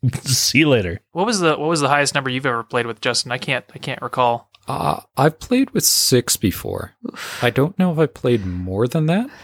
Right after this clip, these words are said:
Speaker 2: Was that a total
Speaker 4: That's a lot
Speaker 2: dumpster
Speaker 4: of
Speaker 2: fire,
Speaker 4: people.
Speaker 2: or?
Speaker 3: Uh, no, no, it, it was good because it kind of the, the, because there's so much just sitting there, there, everyone is just, you know, waiting for the perfect moment to leave. Uh, but it, it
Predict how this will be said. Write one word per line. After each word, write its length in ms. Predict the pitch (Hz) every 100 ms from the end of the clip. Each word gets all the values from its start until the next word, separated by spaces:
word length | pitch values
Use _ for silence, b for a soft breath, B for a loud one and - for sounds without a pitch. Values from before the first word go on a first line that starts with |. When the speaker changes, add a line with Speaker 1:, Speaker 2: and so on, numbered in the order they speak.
| -
Speaker 2:
Was 180 | 139 127
that 160 | 143
a 40 | 135
total 280 | - 147 139
Speaker 4:
That's 140 | -
a 60 | 139
lot 60 |
Speaker 2:
dumpster 180 | 185 175
Speaker 4:
of 40 | 180
Speaker 2:
fire, 380 | 170 185 196
Speaker 4:
people. 140 | 131 120
Speaker 2:
or? 200 | 117 117 _
Speaker 3:
Uh, 420 | 185 196 214 240 240 -
no, 420 | 202 202 240 311
no, 160 | 277
it, 220 | 254 226 -
it 120 | 156
was 200 | 170 143
good 500 | - 147 165 95 90 _
because 560 | 131 110 113 110 104 139 _
it 220 | 208 208
kind 260 | - 151 147
of 220 | 135 120
the, 420 | 127 123 117 113 - -
the, 180 | 139 - -
because 320 | 143 - 156
there's 220 | 165 143
so 160 | - 127
much 320 | 127 - -
just 180 | 110 -
sitting 540 | - - 92 123 156
there, 400 | 131 160 247 240 _
there, 680 | 131 113 120 117 117 117 110
everyone 580 | 123 123 147 135 123 120
is 220 | 113 - -
just, 300 | - - - _
you 120 | 123 107
know, 80 |
waiting 360 | 95 98 107 117
for 140 | 101
the 60 | 101
perfect 580 | - - 110 98 110 -
moment 380 | 101 95 98 92
to 100 | 104
leave. 500 | 85 90 101 185 -
Uh, 280 | - 90 90 - _
but 120 | 113
it, 60 |
it 40 | 110